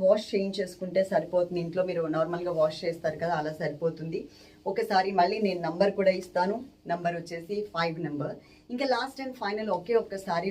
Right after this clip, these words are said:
ఉంది, ఆ శారీ కూడా నేను మీకు చూపిస్తాను. ఓకే, లాస్ట్ and final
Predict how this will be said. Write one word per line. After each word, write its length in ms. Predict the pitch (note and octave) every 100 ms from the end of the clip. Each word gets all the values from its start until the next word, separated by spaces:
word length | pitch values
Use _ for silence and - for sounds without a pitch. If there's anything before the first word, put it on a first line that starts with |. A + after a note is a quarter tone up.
| F#3
ఉంది, 180 | E3+ A3 D#3+
ఆ 60 | F3
శారీ 280 | - F3+ E3
కూడా 120 | E3+ F#3
నేను 140 | F#3 F3
మీకు 120 | E3 -
చూపిస్తాను. 520 | C#3+ D3 - C3+ - - - - - - - - - - - - - - - G3+
ఓకే, 180 | A#3+ A3+ F#3+ - F3+
లాస్ట్ 320 | F3 G3 G#3+ A3
and 100 | G#3 G3+
final 360 | E3+ F3+ A3